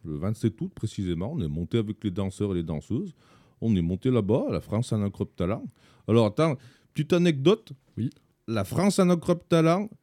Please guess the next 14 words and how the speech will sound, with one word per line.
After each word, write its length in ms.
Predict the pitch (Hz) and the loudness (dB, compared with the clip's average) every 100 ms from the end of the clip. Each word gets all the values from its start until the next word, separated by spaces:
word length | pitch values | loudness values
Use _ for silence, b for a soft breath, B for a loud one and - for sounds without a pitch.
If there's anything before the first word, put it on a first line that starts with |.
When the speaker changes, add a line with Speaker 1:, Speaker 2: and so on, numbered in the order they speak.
| _ _ _ | _ _ _
Speaker 1:
bah, 160 | - 123 | 0 0
ça 160 | - 120 | 2 0
parlait 260 | - 113 | 2 2
plus 320 | 110 208 208 - | 2 2 0 0
anglais 360 | 185 165 180 | 0 4 4
dans 120 | 175 | 4
les 120 | 170 165 | 2 2
coulisses 520 | 160 160 214 - - _ _ | 2 2 2 0 -12 _ _
Speaker 2:
C'est 140 | - | 2
Speaker 1:
que 40 | 120 | 4
Speaker 2:
vrai ? 100 | 156 | 4
Speaker 1:
français. 420 | 143 147 151 147 | 4 4 6 4
Oui, 160 | 135 190 | 6 4
oui, 220 | 220 | 4